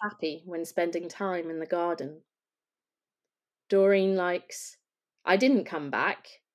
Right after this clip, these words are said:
you came back," collie dogs, "you and that woman,"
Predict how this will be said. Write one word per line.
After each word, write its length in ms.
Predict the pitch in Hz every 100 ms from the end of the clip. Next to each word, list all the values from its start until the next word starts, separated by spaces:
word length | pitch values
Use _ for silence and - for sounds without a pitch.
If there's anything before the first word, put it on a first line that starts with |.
| _
you 240 | 190 262
came 300 | - 160 151
back," 560 | 160 165 160 - - _ _ _ _ _ -
collie 320 | - 320 262
dogs, 540 | 165 147 - - - _ _ _ _ _ -
"you 180 | 190 180
and 120 | 165
that 240 | 180 -
woman," 460 | 165 180 156 156